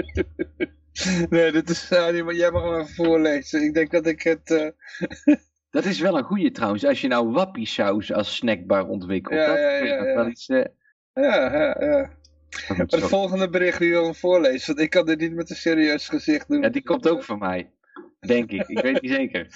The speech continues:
Speaker 1: <laughs> Internationale katten... Nee, lees jij maar voor.
Speaker 2: Oh, in het Nederlands. Oké. Internationale Kattenfederatie ver-, eh, verband Russische katten, eh, deelname, deelname aan competitie.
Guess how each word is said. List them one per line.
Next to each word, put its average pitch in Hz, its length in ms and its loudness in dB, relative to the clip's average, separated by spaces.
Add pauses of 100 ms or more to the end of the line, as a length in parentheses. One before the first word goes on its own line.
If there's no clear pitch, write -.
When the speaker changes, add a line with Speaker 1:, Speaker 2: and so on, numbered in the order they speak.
Speaker 1:
<laughs> 175 60 -10
Internationale 185 1300 2
katten... 220 420 -4
Nee, 170 200 4
lees 170 200 2
jij 160 180 2
maar 147 240 -2
voor. - 260 -4
Speaker 2:
Oh, 233 100 0
in - 80 2
het 269 100 -2
Nederlands. 208 420 0
Oké. - 220 0
Internationale 269 1000 0
Kattenfederatie 151 1300 0
ver-, 117 220 -2
eh, 110 360 2
verband 117 560 0
Russische 131 600 -2
katten, 151 460 0 (400)
eh, 113 480 2 (100)
deelname, 262 1040 0
deelname 269 520 2
aan 120 160 -4
competitie. 101 920 -6